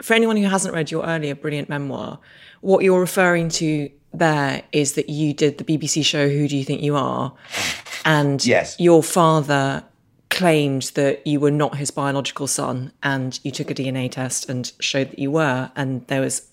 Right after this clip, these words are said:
Speaker 1: an element
Speaker 2: Yes.
Speaker 1: of confrontation, which must have required such bravery and courage.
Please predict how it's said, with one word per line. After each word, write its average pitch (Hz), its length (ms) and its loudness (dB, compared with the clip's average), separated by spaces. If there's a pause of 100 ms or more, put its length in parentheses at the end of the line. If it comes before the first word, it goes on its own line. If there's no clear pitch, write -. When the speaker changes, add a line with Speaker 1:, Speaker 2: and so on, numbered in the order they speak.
Speaker 1:
an 156 120 0
element 143 300 2
Speaker 2:
Yes. - 80 -2
Speaker 1:
of - 60 -10
confrontation, 143 760 -2 (460)
which 196 180 4
must 185 220 4
have 165 80 -4
required 165 440 0 (200)
such - 420 2
bravery 139 680 -2
and 139 320 -4 (640)
courage. 131 680 2